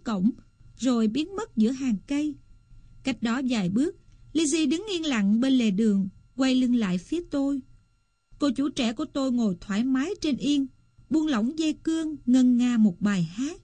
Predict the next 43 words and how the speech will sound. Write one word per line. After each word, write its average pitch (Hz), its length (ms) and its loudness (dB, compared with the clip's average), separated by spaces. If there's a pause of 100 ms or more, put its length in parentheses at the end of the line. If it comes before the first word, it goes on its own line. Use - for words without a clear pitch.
(680)
Tôi 311 100 0
lắng 294 260 0
nghe 285 220 0
tiếng 294 320 -2
chân 277 240 0
chàng 214 240 0
kỵ 190 220 0
sĩ 202 420 0
cho 269 100 -2
đến 240 280 0
tận 202 260 2
ngôi 262 180 4
nhà, 233 400 2 (440)
nghe 240 160 4
thấy 247 380 -2
chàng 214 240 0
gõ 190 180 -4 (100)
cửa. 220 340 0 (960)
Bên 285 180 2
kia 311 140 -2
đường 240 280 2
là 226 120 2
một 214 220 2
bãi 208 160 0
cỏ, 214 460 -4 (240)
cổng 240 280 -2
mở 240 180 0 (120)
toang. 330 300 -6 (680)
Mấy 262 160 4
con 285 200 0
ngựa 208 140 2
kéo 285 220 -4
xe 277 420 -2
và 226 80 0
ngựa 202 260 4
non 262 360 0
đang 262 160 0
phi 262 240 0
nước 277 260 2
kiệu 196 280 0
rất 349 220 -4
lộn 214 240 2
xộn. 214 420 0